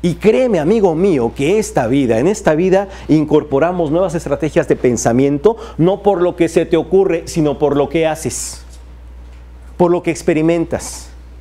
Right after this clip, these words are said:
Y, y a veces no, no experimentamos las cosas, ¿por qué? Por miedo, ¿verdad? Porque nos da miedo. Pero, amigo mío, la única manera de saber si algo funciona o no, ¿cuál es?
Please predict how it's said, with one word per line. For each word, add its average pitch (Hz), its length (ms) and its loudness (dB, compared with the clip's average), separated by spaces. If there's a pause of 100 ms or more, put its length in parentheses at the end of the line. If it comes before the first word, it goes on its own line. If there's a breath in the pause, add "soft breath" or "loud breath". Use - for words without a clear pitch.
(400 loud breath)
Y, 208 80 -2
y 214 280 0
a 190 60 2
veces 214 320 0
no, 220 280 0
no 196 120 2
experimentamos 190 680 0
las 175 160 -2
cosas, 185 280 0
¿por 156 220 0
qué? 185 160 0
Por 147 340 0
miedo, 156 520 0 (100)
¿verdad? 135 380 2 (600 loud breath)
Porque 175 240 2
nos 214 180 0
da 226 100 -2
miedo. 254 560 2 (280 loud breath)
Pero, 185 160 2
amigo 233 300 2
mío, 220 300 2
la 170 80 2
única 220 320 0
manera 208 280 0
de 196 80 2
saber 196 220 2
si 208 80 0
algo 208 160 2
funciona 196 480 0
o 185 140 0
no, 208 140 0
¿cuál 202 260 0
es? - 300 -2